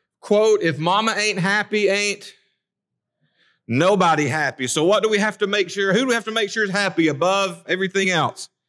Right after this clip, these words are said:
Mama. How do you make mama happy? You know, that's gonna be answered different for everybody. You know, I, I've got a, I've got a slew of kids back here, and I'm always trying to figure out how to keep them happy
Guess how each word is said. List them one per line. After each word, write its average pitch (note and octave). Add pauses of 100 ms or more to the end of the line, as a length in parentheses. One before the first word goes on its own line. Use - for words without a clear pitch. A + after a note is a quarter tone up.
(380)
Mama. D#3
How F#3+
do G3
you G#3
make G#3+
mama E3
happy? C3+ (300)
You D#3
know, F#3 (180)
that's D3+
gonna F3
be E3
answered E3+
different F#3+
for G3
everybody. E3+ (240)
You D#3+
know, F#3
I, E3
I've F#3+
got G3+
a, F3+
I've F#3+
got G#3
a D3
slew G#3
of F#3+
kids A#3+
back E3
here, D3+
and C#3
I'm F#3+
always G#3
trying G#3+
to F#3+
figure G#3
out G3+
how G3
to F3+
keep G3+
them G#3
happy F3+